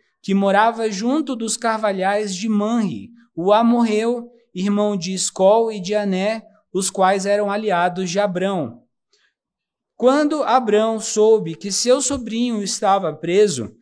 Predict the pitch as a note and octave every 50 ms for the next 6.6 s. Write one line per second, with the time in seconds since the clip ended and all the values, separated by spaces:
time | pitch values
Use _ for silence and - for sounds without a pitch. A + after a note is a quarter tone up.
0 | _ _ _ _ _ - - - B3 C4+ D#4 D#4+ D4 - - C4+ C4 A#3 A3 A3
1 | A#3 B3 A#3 - - B3+ A#3+ A3 A3 G3+ G3+ A#3 B3 C#4 C#4+ C#4+ C4+ A#3+ A3 B3
2 | A3+ A#3 A3+ G#3+ F#3+ G#3+ A3 A3 A3 A3+ A3 F#3+ F#3 F#3 F#3+ G3+ G#3+ G#3+ G#3 G3+
3 | F#3+ - F3 F#3+ F#3+ F#3 F#3 G3 G3+ G#3+ A#3 B3 B3 - - B3 B3+ B3 A#3+ G3+
4 | G3 G3 G3+ G3+ G3+ G3+ G#3 G#3+ F#3 - - _ _ _ - _ - E3+ F3+ F#3+
5 | F#3+ - - - A#3 B3+ C4+ C4+ C4+ C4 B3 A3 A#3+ A#3 A3+ - - A#3 A3+ G#3
6 | G#3 G#3 - F#3+ F3 E3+ F3 F#3+ F#3+ G#3 A3 G#3+